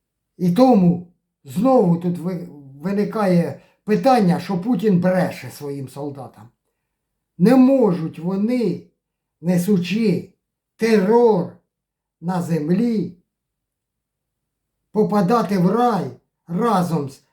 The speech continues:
з американцями, з українськими солдатами, з, з тими ж прибалтами і іншими. Можу дати пораду.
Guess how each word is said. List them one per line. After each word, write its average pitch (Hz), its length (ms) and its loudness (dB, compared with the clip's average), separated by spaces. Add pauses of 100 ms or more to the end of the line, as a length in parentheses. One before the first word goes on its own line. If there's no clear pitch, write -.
(140)
з 156 120 -12
американцями, 180 1040 0
з 180 80 -4
українськими 202 1000 0
солдатами, 170 720 -4
з, 139 220 -14 (360)
з - 160 -20
тими 214 300 4
ж 175 120 -6
прибалтами 180 1040 0
і 190 320 4
іншими. 123 480 -8 (2500)
Можу 220 300 4
дати 208 360 0
пораду. 175 680 0